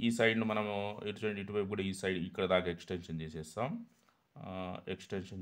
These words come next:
చేసిన తర్వాత, ఆ, ఇప్పుడు ఇది ఈ స్క్వేర్ అయిపోయింది. ఈ స్క్వేర్‌లో మనకు రిమైనింగ్ వాటిని ఫిట్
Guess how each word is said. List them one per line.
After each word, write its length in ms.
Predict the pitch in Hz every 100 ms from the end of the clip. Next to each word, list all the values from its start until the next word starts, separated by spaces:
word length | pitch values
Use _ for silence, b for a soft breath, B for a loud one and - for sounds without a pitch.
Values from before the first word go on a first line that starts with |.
| 90
చేసిన 300 | 90 90 85 85
తర్వాత, 440 | 85 90 87 - 135 90 90 98 117 - _ _ _ _ _ _ _
ఆ, 60 | - - - _ _ _ 127
ఇప్పుడు 280 | - 85 - 113
ఇది 120 | 101 98
ఈ 20 | 92
స్క్వేర్ 280 | - 101 90
అయిపోయింది. 360 | 82 87 82 139 - b b b -
ఈ 100 | 160
స్క్వేర్‌లో 400 | - 170 170 175 156
మనకు 220 | 147 151 127 127
రిమైనింగ్ 340 | 131 139 135 127
వాటిని 280 | 120 120 110 110 113
ఫిట్ 160 | 120